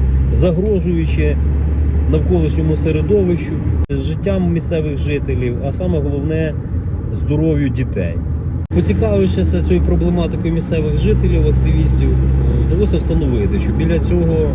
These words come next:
сміттєзвалища, яке розростається не по дням, а по часам,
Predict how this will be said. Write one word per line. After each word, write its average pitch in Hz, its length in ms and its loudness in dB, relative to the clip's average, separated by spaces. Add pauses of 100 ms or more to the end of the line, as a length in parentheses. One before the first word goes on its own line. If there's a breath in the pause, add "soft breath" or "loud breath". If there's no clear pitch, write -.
сміттєзвалища, 175 840 0
яке 147 440 0
розростається 151 920 0
не 139 100 0
по 147 140 0
дням, 151 220 0
а - 60 -2
по 170 140 0
часам, 208 440 -2